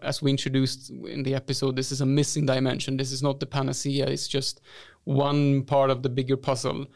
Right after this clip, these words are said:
And if, if you look at the I P C C mitigation report, the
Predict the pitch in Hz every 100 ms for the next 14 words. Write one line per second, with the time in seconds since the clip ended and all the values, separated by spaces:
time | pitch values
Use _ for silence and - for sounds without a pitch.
0 | _ _ _ - 139 135 127 156 139 143
1 | 147 143 143 135 135 139 135 147 135 156
2 | 147 131 131 131 143 - 131 127 147 143
3 | - - - - _ 131